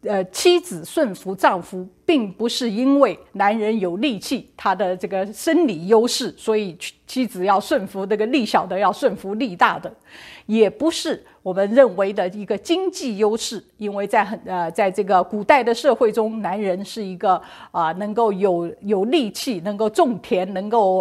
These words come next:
啊，赚钱的，所以女人要顺服丈夫。丈-，呃，这个圣经里面从来没有提到这是这个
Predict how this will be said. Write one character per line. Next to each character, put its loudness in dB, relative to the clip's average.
啊， 0
赚 2
钱 -8
的， 0
所 2
以 0
女 -4
人 -6
要 -4
顺 -4
服 -16
丈 -6
夫。 -16
丈-， 4
呃， -2
这 -4
个 4
圣 -2
经 0
里 -4
面 -4
从 -4
来 4
没 0
有 0
提 -6
到 6
这 -2
是 -6
这 0
个 -2